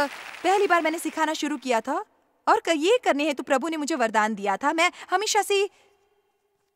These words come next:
सिखाना चाहती थी और मैं सबसे अच्छी थी।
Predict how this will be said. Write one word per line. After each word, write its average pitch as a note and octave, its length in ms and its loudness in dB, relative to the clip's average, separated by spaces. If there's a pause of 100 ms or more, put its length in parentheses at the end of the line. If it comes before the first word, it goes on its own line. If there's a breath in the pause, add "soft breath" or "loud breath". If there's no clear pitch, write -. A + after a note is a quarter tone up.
(160)
सिखाना E4 760 -2
चाहती G#3+ 380 -12
थी - 300 -20 (3750)
और F4 220 8
मैं E4+ 140 0
सबसे F4+ 240 -2
अच्छी - 240 -2
थी। - 220 -18